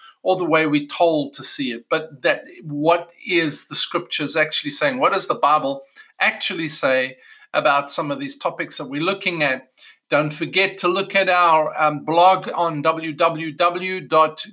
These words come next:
kingdom, uh, kingdom leadership equipping dot com. Sorry, w w w dot kingdom leadership equipping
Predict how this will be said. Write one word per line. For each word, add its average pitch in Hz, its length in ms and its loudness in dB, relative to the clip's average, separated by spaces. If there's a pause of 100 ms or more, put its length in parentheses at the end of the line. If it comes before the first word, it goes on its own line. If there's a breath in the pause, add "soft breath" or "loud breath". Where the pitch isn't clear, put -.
kingdom, 165 680 -4 (680)
uh, 185 500 0
kingdom 175 380 -4
leadership 165 500 -2
equipping 214 640 0
dot 156 240 2
com. 135 320 2
Sorry, 147 320 0
w 156 280 -2
w 139 300 0
w 190 380 0
dot 143 260 2
kingdom 160 380 -6
leadership 147 480 -6
equipping 143 500 -10